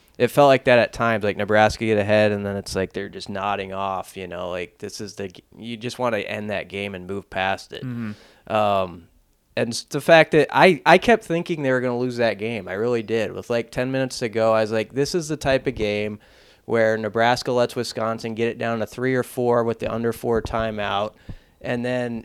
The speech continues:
Speaker 1: it just, something bad happens." You know, Wisconsin guy hits a big three,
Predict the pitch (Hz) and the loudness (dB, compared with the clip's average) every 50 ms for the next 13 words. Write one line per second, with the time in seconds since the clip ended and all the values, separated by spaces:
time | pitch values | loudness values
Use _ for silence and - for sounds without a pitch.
0 | _ _ - 123 113 - 123 120 - - - - - - 160 143 131 147 135 123 | _ _ -10 -8 -6 -6 -8 -8 -10 -14 -14 -8 -4 0 0 0 0 -2 -6 -4
1 | 110 113 104 101 101 - - 101 98 95 98 - - - 62 - - 110 107 107 | -2 -2 0 0 0 -2 -4 -6 -6 -6 -8 -10 -12 -14 -16 -16 -14 -12 -10 -8
2 | 107 107 107 110 113 110 - - 127 113 113 120 117 123 113 110 110 110 113 117 | -6 -4 -4 -4 -6 -8 -8 -6 -6 -4 -4 -4 -6 -6 -6 -4 -2 -2 -2 -4
3 | 113 110 120 113 107 - 113 110 - 117 113 110 - - - - - 120 127 123 | -4 -4 -4 -4 -4 -6 -8 -4 -2 -2 -2 -2 -4 -8 -10 -8 -6 -2 0 0
4 | 120 120 120 117 117 | 0 0 -2 -4 -6